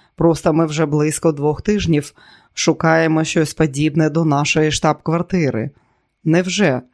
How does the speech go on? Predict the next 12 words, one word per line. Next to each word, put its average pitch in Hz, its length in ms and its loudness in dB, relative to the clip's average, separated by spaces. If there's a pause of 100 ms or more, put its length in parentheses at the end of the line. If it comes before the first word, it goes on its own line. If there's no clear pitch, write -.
(240)
І 151 120 0
доглянули?» 156 800 0 (720)
«Ще - 380 2
ні, 180 360 2 (100)
проте 180 640 -2 (460)
хочете 254 440 0
подивитися 156 840 0
на 156 140 0
креслення? 139 760 -2 (100)
Вони 156 280 0
вже 156 240 0
готові». 151 680 -2